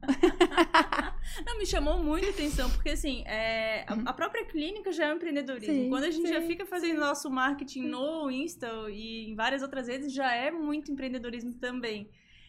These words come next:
Speaker 2: E, e a forma com que tu cria tudo ao redor e mantém os contatos também, né, né? Porque eu lembro que tu criou o programa de detox de uma forma bem tua.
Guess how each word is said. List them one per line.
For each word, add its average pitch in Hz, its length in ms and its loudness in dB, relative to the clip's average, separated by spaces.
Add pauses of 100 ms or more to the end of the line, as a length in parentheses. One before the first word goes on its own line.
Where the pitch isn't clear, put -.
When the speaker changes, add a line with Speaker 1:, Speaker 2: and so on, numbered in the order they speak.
(120)
Speaker 2:
E, 240 760 -4
e 240 60 -2
a 247 60 -2
forma 285 280 -2
com 330 160 -2
que 311 160 -4
tu 320 240 -4
cria 311 420 -2
tudo 269 240 -6
ao 262 80 2
redor 262 320 -2
e 269 60 -2
mantém 254 360 -2
os 302 120 -4
contatos 262 420 -2
também, 233 480 -4
né, 196 240 -6
né? 202 160 -6
Porque 226 480 -4
eu 226 100 -4
lembro 247 220 -2
que 285 80 -6
tu 285 100 -6
criou 269 460 2
o 262 40 -6
programa 262 360 -4
de 262 100 -4
detox 254 520 -4
de 277 80 -6
uma 285 140 0
forma 277 280 2
bem 277 260 0
tua. 254 360 -4